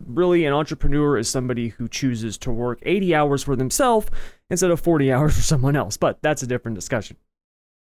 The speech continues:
But anyways, I've spent years learning the skill of marketing and sales. And what most people don't realize is that any business that you are in, you are in the business of marketing and sales.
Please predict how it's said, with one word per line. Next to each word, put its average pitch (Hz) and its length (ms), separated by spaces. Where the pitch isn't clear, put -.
But 165 120
anyways, 151 300
I've 165 240
spent 139 420
years 151 520
learning 139 680
the 131 120
skill 123 520
of 120 220
marketing 113 480
and 107 120
sales. 127 280
And 135 120
what 139 140
most 175 240
people 196 240
don't 156 240
realize 123 460
is 104 180
that 110 240
any 214 220
business 143 560
that - 260
you 131 260
are 135 140
in, - 400
you 160 280
are 214 100
in 165 300
the 165 80
business 120 760
of 147 220
marketing 113 560
and 127 100
sales. 180 360